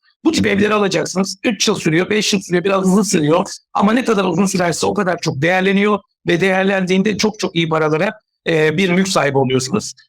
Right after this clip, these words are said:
Dolayısıyla imkanınız yoksa İstanbul'un çeperlerinde arsa büyük, payı büyük eski sitelere yönelin. Oraları alıp köşeye kulağınızı üzerine atarsanız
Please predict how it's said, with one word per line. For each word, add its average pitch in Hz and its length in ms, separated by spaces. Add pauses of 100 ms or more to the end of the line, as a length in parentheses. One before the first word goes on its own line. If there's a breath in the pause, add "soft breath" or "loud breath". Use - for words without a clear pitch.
(120)
Dolayısıyla 190 460
imkanınız 196 560
yoksa 196 380
İstanbul'un 175 520
çeperlerinde 170 640
arsa 185 420
büyük, 160 280
payı 147 240
büyük 196 240 (320 loud breath)
eski 170 280
sitelere 180 340
yönelin. 165 400
Oraları 185 360
alıp 196 260
köşeye 175 280
kulağınızı 180 480
üzerine 180 200
atarsanız 185 600